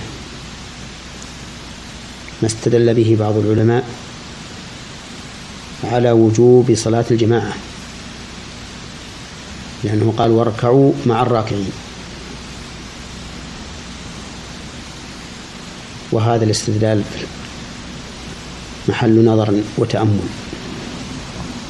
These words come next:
لأن الآية ليست صريحة في ذلك، إذ يحتمل أن يكون المعنى:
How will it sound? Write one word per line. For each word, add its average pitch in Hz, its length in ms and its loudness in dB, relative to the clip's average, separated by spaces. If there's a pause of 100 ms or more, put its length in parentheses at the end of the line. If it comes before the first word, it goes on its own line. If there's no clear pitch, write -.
لأن 123 240 6
الآية 117 400 4
ليست 127 260 4
صريحة 113 360 4 (160)
في 110 100 4
ذلك، 117 420 4 (1300)
إذ 117 120 4
يحتمل 117 400 4
أن 110 80 6
يكون 110 220 4
المعنى: 117 440 8